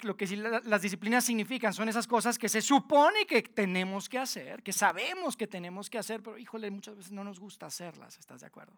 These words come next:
Levantarnos más temprano, hacer ejercicio, no gastar tanto, ahorrar más, ¿verdad? Hay tantas cosas que sabemos que tenemos que hacer. Hay comer, hay que comer menos, hay que comer más saludable.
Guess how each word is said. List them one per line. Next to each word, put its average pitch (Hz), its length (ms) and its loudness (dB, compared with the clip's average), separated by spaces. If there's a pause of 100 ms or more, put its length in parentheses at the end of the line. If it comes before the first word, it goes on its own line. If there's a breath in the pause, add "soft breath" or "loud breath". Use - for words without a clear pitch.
(640 soft breath)
Levantarnos 208 640 8
más 208 180 4
temprano, 220 720 6 (100)
hacer 185 300 4
ejercicio, 226 960 4 (960 soft breath)
no 262 180 10
gastar 269 420 12
tanto, 254 380 10
ahorrar 226 380 12
más, 226 840 8 (380)
¿verdad? 196 240 -2
Hay 269 100 2
tantas 330 560 6
cosas 285 340 0
que 262 140 -4
sabemos 240 640 0
que 262 140 -4
tenemos 226 460 -4
que 247 100 -6
hacer. 240 220 -2
Hay 220 100 -2
comer, 226 360 -10
hay 196 80 -4
que 233 120 -8
comer 190 260 -10
menos, 226 340 -12
hay 190 60 -12
que 214 80 -10
comer 190 240 -8
más 202 160 -8
saludable. 220 840 -6